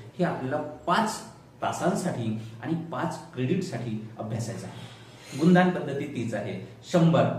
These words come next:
साठ प्लस चाळीस म्हणजे शंभर. ठीक आहे मित्रांनो, आता परत आयकेएस कडे वळूया, जो की आयकेएस, आयकेएस हा मेजर रिलेटेड आहे,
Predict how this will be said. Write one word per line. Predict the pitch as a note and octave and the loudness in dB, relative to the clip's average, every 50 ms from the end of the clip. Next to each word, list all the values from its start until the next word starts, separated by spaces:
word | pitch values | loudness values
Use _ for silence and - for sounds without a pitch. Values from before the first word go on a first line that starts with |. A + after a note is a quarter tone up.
| - - | -6 -10
साठ | - - - - C#3+ C#3+ - - - - - - | -12 -12 -10 -6 -4 -4 -4 -4 -6 -10 -8 -4
प्लस | A2 A2 - - - - - - | -4 -4 -4 -4 -8 -8 -2 0
चाळीस | F3+ D3 - - - - - - - - - - | 0 2 2 0 -4 -6 -10 -12 -14 -16 -14 -6
म्हणजे | A2 G#2+ G#2+ G#2+ | -2 0 2 2
शंभर. | - - - - - E2+ - - - - - - - - - - - - - - - - - - - - - - - - - | 0 0 -4 -6 -6 -6 -8 -10 -12 -16 -18 -20 -20 -20 -20 -20 -20 -20 -20 -20 -20 -20 -20 -20 -20 -20 -20 -20 -20 -14 -6
ठीक | C3 C3+ E3 | 0 4 6
आहे | E3 | 8
मित्रांनो, | E3+ E3+ E3 E3 E3+ E3+ F3 - - - - - - - - - - - - - - - | 8 8 6 4 2 0 -2 -2 -6 -12 -14 -18 -20 -20 -20 -20 -20 -16 -14 -8 -4 0
आता | - - | 0 2
परत | - - - B3 C#4 D4+ D4+ - - - - - - - - - - - - - - - - | 2 6 10 12 12 12 12 10 4 0 -4 -8 -12 -14 -18 -20 -20 -20 -20 -20 -10 -2 0
आयकेएस | F#3 G#3 A3+ A3+ C4 C#4+ C4 - | 2 4 4 4 4 2 4 6
कडे | C4+ B3+ B3+ C4 | 6 8 8 8
वळूया, | B3 A#3+ A#3+ A#3+ A#3 A#3 A#3 A#3+ - - - - - - - - - - | 6 6 6 6 4 4 4 2 -2 -6 -10 -14 -16 -18 -16 -12 -6 2
जो | - G#3+ G#3+ A3 | 6 8 8 8
की | G#3+ B3+ B3 | 8 6 6
आयकेएस, | - G3 G3 G3 - B3 A3 F#3 F3 F3 - - - - - - - - - | 8 8 8 8 8 10 12 12 12 12 12 8 4 2 -2 -6 -8 -2 2
आयकेएस | D#3+ F3+ F#3+ - A#3 G3+ F3+ E3 F3 E3+ - - - - - - | 4 6 6 6 8 8 8 8 8 6 2 0 -6 -6 -2 2
हा | G#3+ | 2
मेजर | G#3 G#3 G3+ G3+ - C4 A#3+ | 4 6 8 8 10 10 10
रिलेटेड | G#3+ - A#3+ A#3+ A#3 A#3 A3+ A3 | 10 8 6 4 4 6 8 8
आहे, | A3 - A3 G#3+ G#3+ - - - - | 8 8 6 2 2 0 -4 -8 -12